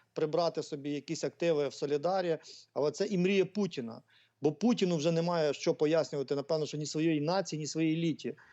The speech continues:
Що пояснювати, якщо ця величезна армада, е, за весь цей час на нашій ділянці фронту,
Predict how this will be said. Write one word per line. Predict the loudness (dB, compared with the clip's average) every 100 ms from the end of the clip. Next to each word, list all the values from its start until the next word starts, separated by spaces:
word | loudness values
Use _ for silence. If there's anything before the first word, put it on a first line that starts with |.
| -8
Що | 2 2
пояснювати, | 4 4 4 4 0 2
якщо | 2 2
ця | 2 2
величезна | 2 2 2 2 0
армада, | -2 0 0 2 0 -2 -8 _ -6
е, | -2
за | 0 2
весь | 2 2 0
цей | -4
час | -2 -2 -2 -2 -8 _ _ _
на | -4
нашій | -2 -4 -4
ділянці | -2 -2 -4 -8
фронту, | -4 -2 0 -2 -4 -6